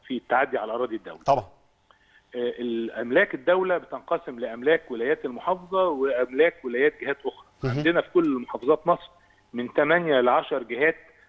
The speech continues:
Speaker 1: آثار وأوقاف وسكة حديد، وإحنا عندنا في الفيوم كمان بيزيد المحميات والبحيرة وحاجات زي كده.
Speaker 2: مم.
Speaker 1: المهم إحنا، آه، الحصر طبعًا، آه، بيتم، آه،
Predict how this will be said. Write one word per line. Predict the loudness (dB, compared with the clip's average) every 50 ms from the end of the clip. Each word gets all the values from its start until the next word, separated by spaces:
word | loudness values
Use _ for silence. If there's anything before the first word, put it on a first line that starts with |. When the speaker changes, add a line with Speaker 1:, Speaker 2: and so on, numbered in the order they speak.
| _ _ 0
Speaker 1:
آثار | 0 0 2 4 4 4 4 4
وأوقاف | 0 -2 -4 -4 -4 -2 0 0 0 -2 -4
وسكة | -10 -10 -10 -12 -10 _ -10 -8
حديد، | -6 -6 -6 -6 -4 -2 -2 -2 -2 -6 -14 _ _ _
وإحنا | -2 -2 0 0 0
عندنا | 0 0 0 -2 -2 -2
في | -2
الفيوم | -2 -2 -2 -2 -4
كمان | -4 -6 -2 -2 -2 -2 -2
بيزيد | -4 -8 -4 -4 -4 -4 -4
المحميات | -4 -4 -6 -6 -6 -4 0 2 2 2 2 0 -2
والبحيرة | -8 -12 -12 -14 -6 -2 0 2 4 4 2 2 0 -2 -10 -20 _ _ _ _ _ _ _
وحاجات | -14 -10 -6 -2 -2 -2 -2 -2
زي | -6 -6 -6
كده. | -10 -16 -14 -6 -4
Speaker 2:
مم. | -2 -2 -4 -6 -10 -18 -20 -20 -20 _ _ _ 0
Speaker 1:
المهم | 0 0 0 -2 -2 0 0 0 -2 -2
إحنا، | -4 -4 -4 -4 -2 0 2 2 2 2
آه، | 0
الحصر | -2 -2 -4 -6 -6 -4 -2 -2 -4 -4 -8 -10 -2
طبعًا، | 0 0 2 2 2 2
آه، | 0 -2 -10 -20 -20 _ -20 _ _ -12 -8 -8 -8
بيتم، | -8 -8 -12 -12 -4 0 0 0 0 -2 -4 -6 -6
آه، | -6 -6 -4 -4 -2 -2 -4 -4 -6 -10 -10 -12